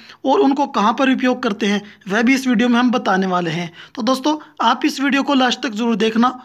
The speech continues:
और लास्ट में आपको वीडियो अच्छी लगे तो आप इस वीडियो को लाइक भी जरूर कर देना। और अभी तक आपने बिजली की दुकान YouTube चैनल को सब्सक्राइब नहीं किया तो आप चैनल को भी सब्सक्राइब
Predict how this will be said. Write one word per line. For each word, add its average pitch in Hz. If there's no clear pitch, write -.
और 226
लास्ट 254
में 277
आपको 277
वीडियो 240
अच्छी -
लगे 277
तो 262
आप 247
इस 240
वीडियो 233
को 254
लाइक 214
भी 247
जरूर 220
कर 196
देना। 170
और 247
अभी 233
तक -
आपने 262
बिजली 226
की 320
दुकान 277
YouTube 247
चैनल 233
को 240
सब्सक्राइब 226
नहीं 233
किया 226
तो 220
आप 214
चैनल 254
को 254
भी 208
सब्सक्राइब 233